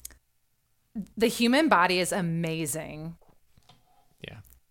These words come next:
Speaker 1: It, that's just absolutely amazing.
Speaker 2: Yeah. So, I mean, as far as, uh, getting back to, like, more breast milk and, and,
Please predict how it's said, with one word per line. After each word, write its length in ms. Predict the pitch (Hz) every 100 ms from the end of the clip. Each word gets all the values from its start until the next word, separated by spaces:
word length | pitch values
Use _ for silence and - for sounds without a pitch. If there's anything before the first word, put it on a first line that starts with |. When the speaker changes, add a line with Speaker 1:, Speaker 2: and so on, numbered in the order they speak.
| _
Speaker 1:
It, 200 | 190 180
that's 260 | 190 202 -
just 160 | 240 -
absolutely 520 | 170 175 - 180 165
amazing. 760 | 160 160 160 160 151 156 165 165 _ _ _ _ _ _ _ _ -
Speaker 2:
Yeah. 140 | 92 92 _ _ - -
So, 320 | - 143 139
I 100 | 139
mean, 260 | 147 147 139 - - _ _
as 180 | - 127
far 280 | - 160 165
as, 280 | 160 143 131
uh, 640 | - - 127 120 113 104 - - - - - - 143
getting 220 | 117 139 127
back 220 | 127 -
to, 120 | 127
like, 180 | 113 113
more 220 | 117 117
breast 300 | 98 117 -
milk 180 | 113 104
and, 260 | 104 98
and, 420 | 113 107 101 98